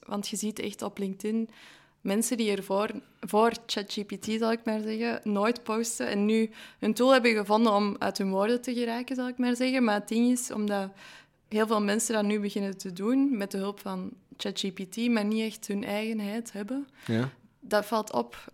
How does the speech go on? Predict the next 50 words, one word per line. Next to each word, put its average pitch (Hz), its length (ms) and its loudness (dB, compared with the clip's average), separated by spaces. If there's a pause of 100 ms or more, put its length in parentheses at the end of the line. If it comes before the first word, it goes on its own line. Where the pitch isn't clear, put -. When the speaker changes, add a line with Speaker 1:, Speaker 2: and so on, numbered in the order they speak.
(160)
Speaker 1:
En 214 140 0
ik, 220 140 -4
ik 233 200 -4
vind 240 200 2
het 233 160 -4
verschrikkelijk 226 520 0
om 214 180 2
door 208 160 2
LinkedIn 202 420 2
te 240 100 -6
scrollen 233 440 2
en 208 100 0
te 202 100 -8
zien 214 200 0
van, 214 140 0
oh, 208 420 0 (340)
de - 100 -8
ene 240 220 10
na 247 160 10
de 220 100 2
andere 220 300 2
post 233 420 2
die 220 100 -4
gewoon 208 300 2
gegenereerd 196 600 -4
is 214 120 -2
en 202 280 0 (280)
waar 202 160 2
geen 208 220 0
eigenheid 226 580 2
in 240 140 4
zit. 247 260 -4
Ja, 202 360 0
pff, - 220 -20 (640)
dat 208 200 -2
hoef 214 140 2
ik 226 160 -2
niet 208 160 0
te 202 80 -4
lezen. 202 460 0
En 208 240 0
het 214 320 -2
mogen 240 280 8
nog 214 160 6 (260)
keigoeie 208 400 2
inzichten 254 460 6
zijn 202 260 -2
soms 196 280 0
ook, 226 260 -2
hè. 233 100 -4